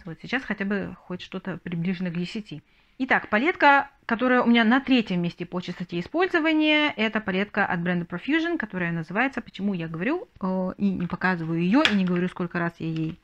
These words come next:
красилась. Это палетка вот эта, контурирующая, десять раз я ей пользовалась. О, ну, это неудивительно, потому что она у меня, это у меня самая последняя палетка для лица,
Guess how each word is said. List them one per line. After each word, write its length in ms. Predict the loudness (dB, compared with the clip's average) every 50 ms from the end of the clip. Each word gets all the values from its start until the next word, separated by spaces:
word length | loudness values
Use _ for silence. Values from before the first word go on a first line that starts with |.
| _ -20 -20 _ _ _
красилась. 380 | -2 2 2 2 4 2 0 0
Это 200 | 0 -2 -2 -2
палетка 600 | 0 2 2 2 2 2 4 6 6 6 4 0 _ -6
вот 240 | -2 -2 -2 -2 -4
эта, 380 | -8 -8 -8 -4 -4 -4 -4 -4 -8 _ _ _ _ _ _ _ _ _ _ _ _ _
контурирующая, 720 | -2 0 0 2 2 2 2 2 2 0 0 0 0 0 2
десять 300 | 2 0 -2 -4 -4 -6
раз 140 | -6 -6 -6 -8
я 80 | -10
ей 60 | -10 -8
пользовалась. 640 | -6 -6 -4 -2 -2 0 0 0 0 0 0 -2 -4 -10 -18 -10
О, 200 | -4 -4 -2 0
ну, 220 | 0 0 0 0
это 200 | -2 -2 -2 0
неудивительно, 720 | 2 2 2 2 2 2 2 2 2 0 0 0 -2 -4 -6 -10 -16 -20 -20 -20 -18 _
потому 280 | -6 -2 0 2 2 2
что 160 | 2 0 0
она 180 | 2 2 2
у 40 | 2
меня, 300 | 2 2 2 2 0 0 -2
это 140 | 0 2
у 20 | 2
меня 120 | 2 2
самая 320 | 4 2 2 4 4 2 2
последняя 460 | 0 -2 -2 0 0 0 2 0 0
палетка 640 | 0 0 0 2 2 0 0 -2 -2 0 0 2 0
для 140 | 0 0 0
лица, 360 | -2 -2 -2 -2 -4 -4 -4